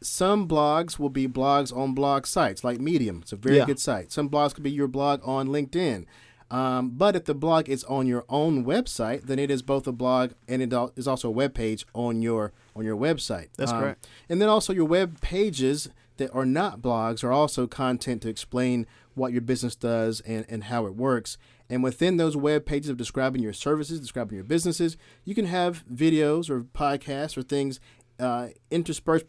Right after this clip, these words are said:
Speaker 1: amongst those to help drive home what you're trying to explain on that page.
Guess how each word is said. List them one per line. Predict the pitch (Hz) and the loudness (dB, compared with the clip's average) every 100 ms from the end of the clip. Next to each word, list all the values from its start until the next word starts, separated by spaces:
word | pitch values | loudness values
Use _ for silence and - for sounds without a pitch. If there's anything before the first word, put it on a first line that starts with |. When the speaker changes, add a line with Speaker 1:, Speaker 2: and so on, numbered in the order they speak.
| - | -4
Speaker 1:
amongst | 127 139 220 - | 2 4 2 2
those | 127 117 120 - | 0 0 0 -4
to | 131 | -4
help | 131 110 | -4 -2
drive | 120 113 | -2 0
home | 127 123 113 110 _ _ _ | 0 0 -2 -6 _ _ _
what | 120 120 127 - | -8 -2 -2 -2
you're | 113 113 | -4 -4
trying | - 113 110 | -2 -2 -2
to | |
explain | 104 - 170 151 117 | -6 0 2 4 2
on | 110 | -2
that | 107 - | -6 -6
page. | 185 - | -8 -10